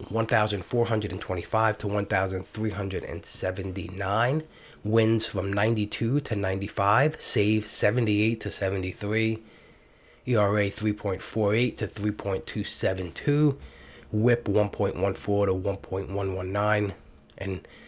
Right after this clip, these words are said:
innings pitched, one thousand four hundred and twenty-five to one thousand three hundred and ninety-one. I will try to remember to post this on the thread. I'll take a snapshot so everyone can kinda see it. Um, if I forget to, though, and you, and you want a copy, just D M me,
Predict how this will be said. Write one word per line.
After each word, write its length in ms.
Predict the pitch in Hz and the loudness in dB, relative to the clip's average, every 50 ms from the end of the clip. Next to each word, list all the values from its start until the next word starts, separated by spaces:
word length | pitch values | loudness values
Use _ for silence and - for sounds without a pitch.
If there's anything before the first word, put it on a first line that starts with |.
| - - - | -20 -10 -4
innings 260 | 101 98 92 - - | -4 -2 -2 -4 -6
pitched, 360 | - - 110 101 - - - | -4 -2 -2 -2 -2 -4 -4
one 220 | 107 101 104 104 104 | -2 0 0 0 2
thousand 460 | - 107 101 101 98 90 104 95 92 | 2 2 2 2 2 0 -2 -4 -4
four 220 | - - 104 107 | -2 -2 -2 -2
hundred 300 | 101 107 101 92 101 92 98 | 0 -2 -2 -2 -2 -2 -4
and 100 | 95 - | -6 -6
twenty-five 800 | - - 107 98 - 101 - - 95 95 95 95 95 98 95 - | -4 -4 -4 -4 -4 -6 -6 -2 0 0 2 2 2 0 -2 -4
to 100 | - - | -4 -4
one 240 | 98 95 98 98 95 | -2 -2 0 -2 -2
thousand 400 | - 98 92 95 95 90 90 92 - _ | -2 -2 -2 -2 -4 -4 -8 -10 -10 _
three 240 | - 101 104 101 92 | -4 -2 -2 -2 -2
hundred 340 | - 107 101 98 101 92 | -2 -4 -2 -2 -2 -2
and 120 | 92 95 95 | -2 -4 -4
ninety-one. 720 | 87 85 87 90 90 87 85 - - 90 82 82 82 - - | -4 -4 -6 -6 -6 -8 -8 -6 -4 -4 -4 -4 -6 0 2
I 100 | 104 113 | 2 2
will 200 | 113 117 117 113 | 4 2 0 -2
try 400 | - - 120 113 110 110 110 107 | -4 0 2 4 4 6 4 2
to 360 | - - - 107 104 98 - - - - - - - - - - | 0 -2 0 0 0 0 -2 -6 -16 -20 -20 -20 -20 -20 -8 -2
remember 300 | - 110 113 107 101 101 | 2 4 4 4 4 2
to 120 | - - | -2 -4
post 460 | 92 - - - 117 110 101 - - - | -4 -6 0 0 2 2 2 -2 -2 -2
this 280 | 107 101 95 - - - | -2 0 0 -4 -6 -8
on 160 | - 95 98 95 | -6 -6 -4 -4
the 60 | 90 | -6
thread. 380 | - - 107 110 107 110 107 | -6 -2 2 4 4 4 4
I'll 60 | 101 95 | 2 -2
take 180 | - 95 - | -2 -4 -4
a 40 | - | -4
snapshot 640 | - - - 95 92 - - - 104 87 - - - | -4 -2 0 -2 -2 -2 -2 -2 -2 -2 -2 -4 -4
so 220 | - 95 78 80 - - - - - - - | -4 -4 -4 -4 -8 -12 -20 -20 -20 -6 -2
everyone 260 | - 113 113 107 95 | 0 2 2 2 2
can 120 | - 104 - | 0 -2 -2
kinda 220 | - 98 92 - | 0 0 0 0
see 240 | - - - 180 170 | 2 4 6 8 8
it. 200 | 160 - - - - - - - - - - - - _ _ - | 6 6 2 -6 -20 -20 -20 -20 -20 -20 -20 -20 -20 _ _ -4
Um, 340 | 98 98 95 92 92 95 95 | -2 0 2 2 2 2 0
if 140 | 95 - | 2 2
I 60 | 110 101 | 0 0
forget 340 | - 117 104 113 101 - - | 2 2 2 2 2 2 0
to, 180 | - 110 104 101 | 0 0 2 2
though, 260 | 101 98 98 98 98 | 2 2 2 2 0
and 120 | 98 95 | 0 -2
you, 300 | 98 95 98 98 98 95 92 - - - - | -2 0 0 -2 -2 -4 -8 -10 -14 -8 -6
and 120 | 101 101 | -2 0
you 80 | 104 98 | 0 2
want 160 | 95 95 98 | 2 2 0
a 40 | 95 | 0
copy, 360 | - - 98 95 - 101 95 | 2 2 2 2 2 -2 -2
just 220 | 92 104 92 95 | -2 -4 -4 -2
D 140 | 98 104 95 | -2 0 0
M 120 | 95 95 92 | 0 0 0
me, 260 | 92 90 87 90 | -2 -4 -4 -6